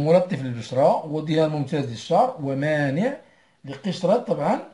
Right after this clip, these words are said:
آه، قشرة الرأس. إذن هذه هي الفوائد التجميلية المذكورة في النص، نسجلها.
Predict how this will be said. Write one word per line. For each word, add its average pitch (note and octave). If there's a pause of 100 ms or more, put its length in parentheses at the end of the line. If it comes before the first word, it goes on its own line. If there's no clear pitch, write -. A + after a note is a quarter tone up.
(1300)
آه، E3
قشرة A3
الرأس. D#3+
إذن C3+
هذه D#3+
هي A#3
الفوائد G#3+
التجميلية D#3
المذكورة E3+
في A#2+
النص، A#2
نسجلها. A#2